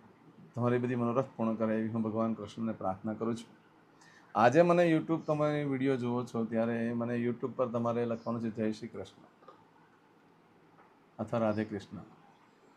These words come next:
ચોક્કસ ભગવાન કૃષ્ણને લગતા હું આશીર્વાદ તમને આપીશ. અને એટલું મારાથી પણ તમારું જે તમે સમય લખીને મોકલાવો, એ મારાથી પણ જપ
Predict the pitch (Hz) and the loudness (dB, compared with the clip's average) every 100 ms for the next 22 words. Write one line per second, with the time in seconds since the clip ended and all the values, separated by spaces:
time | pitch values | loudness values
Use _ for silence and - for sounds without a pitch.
0 | _ _ _ _ _ _ _ _ - 123 | _ _ _ _ _ _ _ _ -4 -2
1 | 117 139 123 120 123 120 110 110 123 120 | 0 0 0 2 2 2 -2 -4 -4 -2
2 | 113 113 113 107 104 107 113 107 110 110 | -2 -2 -2 0 -2 -2 -4 -2 -4 -2
3 | 107 110 113 - - - - - _ _ | -2 -4 -8 -12 -20 -20 -20 -20 _ _
4 | - - _ _ _ _ - 113 120 127 | -20 -20 _ _ _ _ -6 -4 -2 0
5 | 120 120 135 143 131 127 120 117 104 127 | 2 2 2 -2 0 0 0 -2 -4 -2
6 | 135 139 139 135 131 127 131 131 131 110 | 0 -2 0 0 0 0 -2 0 2 2
7 | 104 107 110 110 117 113 117 110 95 | 2 -2 -2 -2 -2 -4 -6 -4 -6